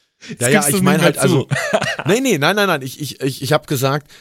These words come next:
Speaker 1: wir brauchen einen kommerziell unglaublich erfolgreichen Deutsch-Rap-Track, der aber eigentlich ziemlich billig gemacht
Speaker 2: Okay.
Speaker 1: ist, um halt diese Diskrepanz innerhalb dieses Genres darzustellen und auch als Kontrast zu Vermissen,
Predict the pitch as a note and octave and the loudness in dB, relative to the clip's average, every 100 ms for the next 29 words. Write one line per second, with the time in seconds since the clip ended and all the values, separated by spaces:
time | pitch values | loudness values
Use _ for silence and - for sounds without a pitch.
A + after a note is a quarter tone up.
0 | - A2+ - C3+ F#3 F3 - C3 B2+ B2 | -10 -8 -2 0 0 -4 -4 -4 -4 -10
1 | _ - B2+ A#2 G#2 - - C3 F3 - | _ -6 -2 -2 -4 -6 -2 0 0 -6
2 | - C4 F#3 - D3 - A2 - D3 - | -12 -6 -4 -4 -6 -8 -6 -2 -2 0
3 | A#2 A#2+ G#2+ F#2+ F#2 A2+ D#3+ - - F#2 | -4 -4 -6 -8 -2 -2 0 -4 -4 -4
4 | - - G#2+ - - - G2+ - A#2+ D#3 | -6 -6 -6 -6 -10 -10 -10 -12 -12 -10
5 | D3+ - - C#3+ D3+ D3+ - - _ _ | -10 -8 -6 -4 -2 -4 -6 -16 _ _
6 | _ - G#2 C#3+ D3+ - C3 A#2+ A2 G#2+ | _ -12 -2 0 0 -2 -6 -2 -2 -2
7 | E2+ D2+ G#2+ C3+ B2+ C#3 C#3+ C3 B2 C3+ | -8 -10 -12 -6 -2 -2 -2 -4 -2 -4
8 | - A#2+ C3+ D3+ - G#2 C3 A#2+ A2+ A2+ | -4 -6 -4 -4 -4 -4 -4 -4 -8 -8
9 | A2 B2 A#2 F#2+ - - - G2+ G2 G2+ | -2 -2 -2 -4 -8 -14 -6 -4 -4 -6
10 | - G#2 G#2+ B2+ C3+ C#3+ C3+ C#3+ C3 C#3 | -4 -4 -2 -4 -2 -2 -2 -6 -2 -2
11 | C3+ - C3 B2 A#2+ C#3 - G#2 | -2 -4 -6 -4 -4 -4 -4 -8